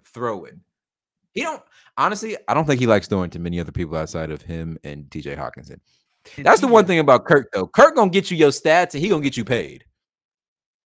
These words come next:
Speaker 1: He gonna get you paid. He gonna get
Speaker 2: You
Speaker 1: you
Speaker 2: gonna
Speaker 1: paid.
Speaker 2: lose,
Speaker 1: Nah,
Speaker 2: but you gonna get paid.
Speaker 1: he's not,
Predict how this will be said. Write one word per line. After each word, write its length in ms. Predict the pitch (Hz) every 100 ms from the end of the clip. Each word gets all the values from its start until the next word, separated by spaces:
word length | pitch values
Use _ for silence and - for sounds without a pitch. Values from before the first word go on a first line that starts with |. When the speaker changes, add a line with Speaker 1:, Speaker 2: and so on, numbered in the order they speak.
| _ _ _ _ _ _
Speaker 1:
He 60 | 403
gonna 120 | 466
get 140 | 440 339
you 60 |
paid. 360 | 349 339 - - _ _ _ _ _
He 60 |
gonna 60 | 277
get 80 | 185
Speaker 2:
You 100 | 170
Speaker 1:
you 40 | 190
Speaker 2:
gonna 100 | 208
Speaker 1:
paid. 60 |
Speaker 2:
lose, 400 | 302 220 147 127
Speaker 1:
Nah, 60 | 151
Speaker 2:
but 240 | 143 131
you 60 | 156
gonna 140 | 247
get 140 | 220 202
paid. 360 | 226 156 117 _ _ _ _ _ _ _ _ _ _ _ _ _ _ _ _ _ _ _ _ _ -
Speaker 1:
he's 180 | 370 392
not, 200 | 180